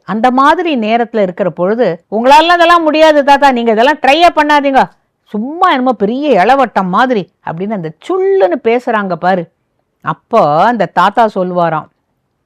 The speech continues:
"உனக்கு ஒரு நாள் வரும், நீயும் காவோலையாக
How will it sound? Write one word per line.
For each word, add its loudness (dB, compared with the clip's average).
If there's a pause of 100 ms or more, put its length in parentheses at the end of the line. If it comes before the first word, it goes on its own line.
(640)
"உனக்கு 0
ஒரு 4
நாள் 2
வரும், -2 (600)
நீயும் -2
காவோலையாக 4